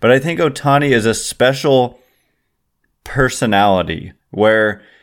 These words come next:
he's not gonna be motivated by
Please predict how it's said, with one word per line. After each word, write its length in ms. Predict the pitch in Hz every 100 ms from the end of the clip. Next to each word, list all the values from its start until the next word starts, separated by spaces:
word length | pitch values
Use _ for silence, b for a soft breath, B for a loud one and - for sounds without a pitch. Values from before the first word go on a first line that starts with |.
| b b
he's 320 | 135 147 143
not 400 | 143 135 131 -
gonna 220 | 120 120
be 600 | 104 113 110 110 104 - _ _ _ _ _ _ 110
motivated 920 | 117 123 120 101 104 98 101 87 - _ -
by 640 | 107 104 98 95 95 92